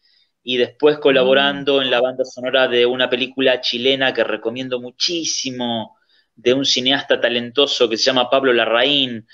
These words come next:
Speaker 1: La película se llamó Fuga, fue su ópera prima, y Luis, eh, le puso, eh, su maravillosa voz a capela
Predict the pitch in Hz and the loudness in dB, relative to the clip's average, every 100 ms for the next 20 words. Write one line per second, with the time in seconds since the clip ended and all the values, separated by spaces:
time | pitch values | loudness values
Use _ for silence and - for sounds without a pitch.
0 | _ - 113 123 135 131 120 120 123 117 | _ -4 -2 -2 0 0 0 -2 -2 -6
1 | - 185 127 107 95 - 123 - 151 143 | 2 4 6 2 0 -2 -6 0 2 4
2 | 127 123 151 143 131 127 - _ _ _ | 2 2 0 -2 -2 -4 -6 _ _ _
3 | _ _ 123 127 143 165 165 - - _ | _ _ -10 2 4 4 2 -6 -20 _
4 | _ _ _ _ - 120 113 110 110 123 | _ _ _ _ -8 -2 0 0 -2 -4
5 | 120 - 135 - 131 120 113 104 - _ | -4 -4 -8 0 4 6 4 2 -4 _
6 | _ - - - - - 143 131 131 131 | _ -16 -14 -12 -12 -8 -4 0 0 -2
7 | 131 - 165 143 123 135 160 - - - | -2 -2 -2 -2 -2 0 0 -2 -12 -10
8 | 120 117 - - 120 104 92 | -8 -8 -6 -4 -2 -2 -4